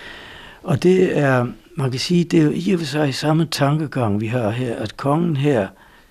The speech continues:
ikke fremstiller sig som majestæt, men som en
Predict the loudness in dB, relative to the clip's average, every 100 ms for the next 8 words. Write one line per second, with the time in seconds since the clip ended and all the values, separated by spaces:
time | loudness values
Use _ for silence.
0 | _ _ _ _ -2 0 0 0 2 2
1 | 0 -2 -2 -2 -4 -4 -4 -4 -4 0
2 | 0 0 -2 -6 -4 -4 -6 -16 -20 _
3 | _ _ -4 -4 -2 -2 0 -2